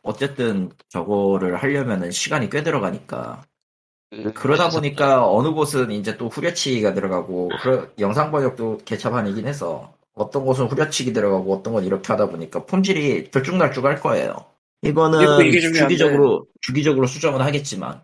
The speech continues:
Speaker 3: 넷플릭스는 굳이 한국어 더빙을 다 하진 않거든?
Speaker 1: 그렇죠.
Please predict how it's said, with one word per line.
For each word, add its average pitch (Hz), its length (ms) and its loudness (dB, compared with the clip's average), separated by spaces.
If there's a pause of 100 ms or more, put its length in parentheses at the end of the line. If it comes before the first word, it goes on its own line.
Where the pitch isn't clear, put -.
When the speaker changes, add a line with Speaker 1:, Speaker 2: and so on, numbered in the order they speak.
(560)
Speaker 3:
넷플릭스는 151 880 -4 (100)
굳이 131 220 -10
한국어 214 360 -6
더빙을 190 340 0
다 123 160 -2
하진 127 220 -2
않거든? - 300 -10 (340)
Speaker 1:
그렇죠. 185 420 -16